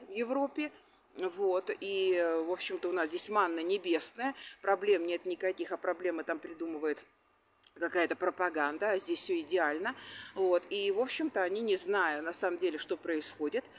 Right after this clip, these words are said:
в Европе воистину то, что происходит, они поддерживают вот тех, которые, в общем-то, вот к-, идут кланяться, э, старшему брату.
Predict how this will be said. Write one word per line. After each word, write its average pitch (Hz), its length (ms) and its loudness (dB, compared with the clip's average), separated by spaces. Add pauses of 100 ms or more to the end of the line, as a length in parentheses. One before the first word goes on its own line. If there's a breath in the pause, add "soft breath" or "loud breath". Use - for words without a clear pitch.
(340 loud breath)
в - 60 -16
Европе 226 520 2
воистину 180 540 2
то, 170 100 -6
что 165 200 -8
происходит, 165 480 -2
они 190 180 -2
поддерживают 175 800 0
вот 170 160 -6
тех, 190 240 -2
которые, 190 500 -2 (340 loud breath)
в - 80 -4
общем-то, 175 460 -2
вот - 180 -8
к-, 196 160 0
идут 214 200 -4
кланяться, 185 720 0
э, 151 200 -2
старшему 196 500 -2
брату. 147 440 -4